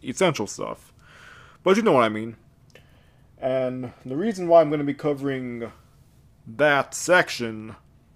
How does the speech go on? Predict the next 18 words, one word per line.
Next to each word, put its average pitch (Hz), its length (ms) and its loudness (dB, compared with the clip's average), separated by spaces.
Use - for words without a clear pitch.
is 120 160 -6
because 123 600 -2
that's 151 300 2
when 139 200 0
everything 131 420 0
was 123 140 0
a 117 60 -6
bit 120 220 -2
more 113 160 0
dire, 135 680 4
I 139 120 2
should 139 180 -12
say, 143 300 0
or 127 120 2
a 120 60 2
bit 120 180 -2
more 110 160 -4
serious. 165 800 0